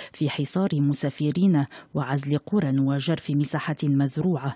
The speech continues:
دق الخبراء والمختصون المشاركون في ندوة نظمتها صحيفة شروق الجزائرية حول تراجع أسعار البترول ناقوس الخطر،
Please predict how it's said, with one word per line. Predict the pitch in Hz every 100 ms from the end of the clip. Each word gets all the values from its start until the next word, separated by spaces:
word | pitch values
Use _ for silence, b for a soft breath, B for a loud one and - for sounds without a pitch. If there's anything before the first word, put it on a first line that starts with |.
| -
دق | 170 233 -
الخبراء | 262 - 233 254 311 -
والمختصون | 226 196 147 147 - 143 - 208
المشاركون | 196 165 151 - 143 151 - 226 165
في | 156
ندوة | 151 151 156 151
نظمتها | 190 190 139 143 151 - 151
صحيفة | 139 - 151 147 151
شروق | 147 143 156 -
الجزائرية | 160 143 139 143 165 165 180 151 139
حول | - - 147 143 139
تراجع | 151 143 143 143
أسعار | 135 143 - 131 151
البترول | 143 151 160 160 151 139 B B B
ناقوس | 139 - 147 -
الخطر، | 175 - 127 135